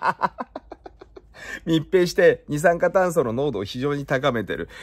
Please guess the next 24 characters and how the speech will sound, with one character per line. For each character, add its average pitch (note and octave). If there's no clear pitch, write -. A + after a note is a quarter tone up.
で、 F#3+
こ C4
れ C4
は G#3
日 F#3
中 A#2+
で F#2
す。 F3
日 F#3
中 F3
二 B2
酸 C#3
化 C#3+
炭 D3+
素 B2+
の E2
濃 A2
度 D2
を B1+
高 A2
め F2+
て G2+
い F2
て、 G3